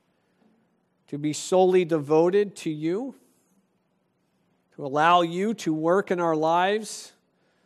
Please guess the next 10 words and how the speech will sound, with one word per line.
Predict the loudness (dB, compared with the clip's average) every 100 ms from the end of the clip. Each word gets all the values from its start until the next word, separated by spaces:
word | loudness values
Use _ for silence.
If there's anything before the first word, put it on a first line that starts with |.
| _ _ _ _ _ _ _ _ _ _
so | -10 -6 -4
that | -4
you | -4 -4
may | -2 -4
be | -6 -10
glorified | -8 -8 -8 -10 -10 -10 -10
in | -10
all | -6 -4 -4
we | -6 -8
do. | -12 -16